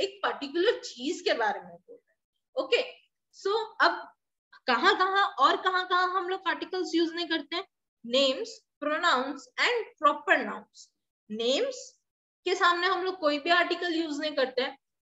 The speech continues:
Proper nouns के सामने भी हम कोई भी आर्टिकल यूज़ नहीं करते हैं, and pronouns के बारे में, के सामने भी हम लोग कोई भी articles use नहीं करते हैं। Okay, so तुम लोगों को अगर proper nouns and pronouns के बारे में अगर नहीं पता है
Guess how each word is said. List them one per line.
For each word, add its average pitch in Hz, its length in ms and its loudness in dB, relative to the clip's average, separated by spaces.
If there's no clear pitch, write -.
Proper 285 360 0
nouns 381 320 -2
के 359 100 -2
सामने 349 320 -2
भी 330 100 -2
हम 359 240 0
कोई 262 220 2
भी 277 120 0
आर्टिकल 339 420 0
यूज़ 302 240 -2
नहीं 269 140 -6
करते 254 280 -4
हैं, 302 100 -10
and - 380 -2
pronouns 262 520 -2
के 294 100 -2
बारे 226 220 0
में, 233 240 -8
के - 300 -12
सामने 233 360 -6
भी 247 120 -12
हम 240 180 -8
लोग 349 200 6
कोई 240 280 6
भी 294 180 2
articles 262 800 4
use 254 340 -6
नहीं 285 320 -6
करते - 320 -6
हैं। 180 100 -16
Okay, - 260 0
so 392 180 -4
तुम 381 100 -2
लोगों 415 320 -2
को 427 60 0
अगर 415 300 2
proper 320 440 6
nouns 320 500 2
and 311 340 2
pronouns 320 640 0
के 339 100 -8
बारे 277 240 4
में 294 120 2
अगर 277 260 0
नहीं 240 300 -6
पता 320 260 2
है 302 320 0